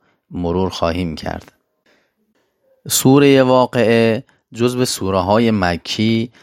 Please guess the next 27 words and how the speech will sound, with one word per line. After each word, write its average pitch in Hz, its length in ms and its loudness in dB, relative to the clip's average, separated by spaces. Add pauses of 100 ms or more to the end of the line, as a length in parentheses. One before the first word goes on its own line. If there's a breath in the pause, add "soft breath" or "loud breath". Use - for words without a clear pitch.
(140 soft breath)
و 92 120 0
در 90 180 2
ترتیب 90 560 -4
نزول 90 640 -4
چهل 85 400 -4
و 85 60 -2
چهارمین 90 680 2
سوره‌ای 98 500 0
است - 160 -4
که 98 340 2
بر 87 140 0
پیامبر 85 540 -2
اکرم 98 300 -2
صلوات 82 440 -2
الله 82 320 -2
علیه 87 380 -2 (420 loud breath)
نازل 90 480 0
شده 85 340 -2
است. - 340 -8 (580 loud breath)
اه، 95 260 2
این 139 140 2
سوره 131 280 2
در 117 140 4
چینش 95 500 -4
کنونی 90 720 -2
مصحف 87 500 -2 (340)
شریف 95 640 0